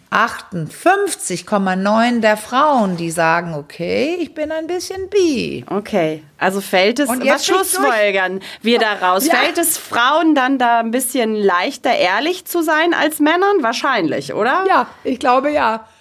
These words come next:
Speaker 1: Genau, ich bin auch durch mit meinen Zahlen jetzt,
Speaker 2: Ja.
Speaker 1: Caro, aber ich find's
Speaker 2: Ja,
Speaker 1: spannend,
Speaker 2: spannend.
Speaker 1: was ich jetzt gerade so
Speaker 2: Ja.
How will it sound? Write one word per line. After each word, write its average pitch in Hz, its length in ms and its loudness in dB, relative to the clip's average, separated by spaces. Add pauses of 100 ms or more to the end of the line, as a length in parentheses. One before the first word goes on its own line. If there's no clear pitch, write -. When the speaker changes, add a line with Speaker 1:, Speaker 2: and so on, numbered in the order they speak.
(280)
Speaker 1:
Genau, 285 200 2
ich 294 100 2
bin 370 120 0
auch 381 100 2
durch 381 220 0
mit 269 100 -4
meinen 226 200 -2
Zahlen 226 260 0
jetzt, 226 160 4
Speaker 2:
Ja. 233 60 2
Speaker 1:
Caro, 233 220 0
aber 233 140 -2
ich 240 60 -6
find's 339 260 -4
Speaker 2:
Ja, 254 60 2
Speaker 1:
spannend, 277 420 0
Speaker 2:
spannend. - 40 -6
Speaker 1:
was 247 140 -4
ich 240 120 -12
jetzt 285 180 -2
gerade 285 280 0
so 294 140 -2
Speaker 2:
Ja. 208 280 0